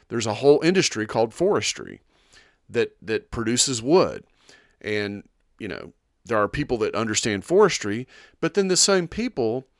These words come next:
that understand forestry don't understand the metal industry, you know, the steel industry. You know, you got that little band that holds the eraser on. And then when you're talking about the eraser, that's made out of a rubber, a rubber material. So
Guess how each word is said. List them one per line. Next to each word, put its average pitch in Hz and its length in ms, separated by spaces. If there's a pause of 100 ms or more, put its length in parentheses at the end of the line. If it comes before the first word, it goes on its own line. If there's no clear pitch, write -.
(140)
that 135 140
understand 139 480
forestry 127 720 (460)
don't 139 240
understand 135 720 (520)
the 131 240
metal 165 340
industry, 90 600
you 101 80
know, 101 180
the 107 140
steel 190 400
industry. 78 500
You 104 100
know, 98 80
you 98 60
got 101 160
that 113 140
little 131 160
band 113 500
that 87 80
holds 101 300
the 120 80
eraser 117 500
on. 50 160 (400)
And 123 140
then 147 80
when 160 100
you're 165 80
talking 165 240
about 170 160
the 180 80
eraser, 165 560 (400)
that's 139 240
made 151 180
out 165 140
of 165 120
a 165 60
rubber, 165 540
a 123 100
rubber 160 340
material. 90 520
So 117 300